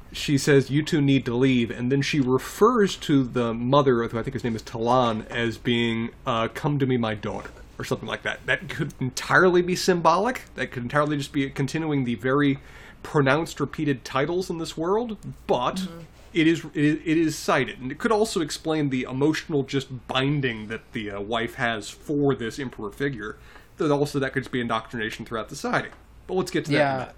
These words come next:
Speaker 1: In terms of plot, uh, this story is built around, uh, is built around our main character, Aoife, who is in the, is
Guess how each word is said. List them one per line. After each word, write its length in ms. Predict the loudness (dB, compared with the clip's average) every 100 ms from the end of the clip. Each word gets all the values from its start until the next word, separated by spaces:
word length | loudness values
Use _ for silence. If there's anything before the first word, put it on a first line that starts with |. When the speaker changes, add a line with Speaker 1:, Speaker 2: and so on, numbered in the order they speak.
| -20 -20 -20 -20 -10
Speaker 1:
In 120 | -2
terms 220 | 0 0
of 120 | -2 -14 -8
plot, 320 | -6 -6 -10 -20 -20 -4
uh, 240 | 0 0 0
this 160 | -2 0
story 340 | 0 2 2 0
is 120 | -4
built 320 | -2 -2 0
around, 340 | 0 0 -2 -6
uh, 260 | -4 -4 -6 -12 -12
is 100 | -8
built 180 | -4 -2
around 160 | 0 0
our 80 | 0
main 200 | -2 -2
character, 400 | -4 -4 -8 -4
Aoife, 320 | -4 -4 -8 -14 -20 -20 -8
who 180 | -4 -2
is 280 | 2 2 2
in 260 | 0 0
the, 420 | 2 2 0 -2 -6 -16 -20 -14 -6
is 200 | -6